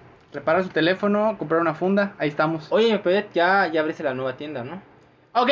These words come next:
Speaker 1: ah, sí, perdón, no había comentado, tengo una nueva tienda que se llama Resel Campeche.
Speaker 2: Ujú.
Speaker 1: Nos dedicamos a la compraventa de celulares. Básicamente como las agencias de carros, que tú puedes llevar tu carro de medio uso y te llevas uno nuevo y así.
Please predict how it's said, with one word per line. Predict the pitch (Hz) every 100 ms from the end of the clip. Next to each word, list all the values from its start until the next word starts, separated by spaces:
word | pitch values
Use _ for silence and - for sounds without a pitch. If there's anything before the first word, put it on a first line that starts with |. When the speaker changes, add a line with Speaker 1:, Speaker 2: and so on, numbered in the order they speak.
| 254
Speaker 1:
ah, | 294
sí, | 302 302 -
perdón, | 233 277
no | 285
había | 285
comentado, | 277 247 269 254
tengo | 254
una | 247 233
nueva | 226 208
tienda | 214 226 208
que |
se | -
llama | 185 175
Resel | 151 143 180 208
Campeche. | 196 151 180 262 -
Speaker 2:
Ujú. | 196 139 214 - -
Speaker 1:
Nos | 151
dedicamos | 156 156 180 185 165 151
a | 139
la | 135 135
compraventa | 135 143 147 160 165 151
de |
celulares. | 139 131 131 143 151 139 170
Básicamente | 233 302 269 233 240 226
como | 170 160
las | 147
agencias | 156 175 202
de | 151
carros, | 160 170 175 156
que | 151
tú | 156
puedes | 165 160
llevar | 151 147
tu | 139
carro | 156 156 160 160 160 151
de | 147
medio | 147 147 151
uso | 165 185 185 185 - - -
y | -
te | 156
llevas | 156 151
uno | 147
nuevo | 147 165 180 180 180 175 170
y | 143
así. | 139 233 330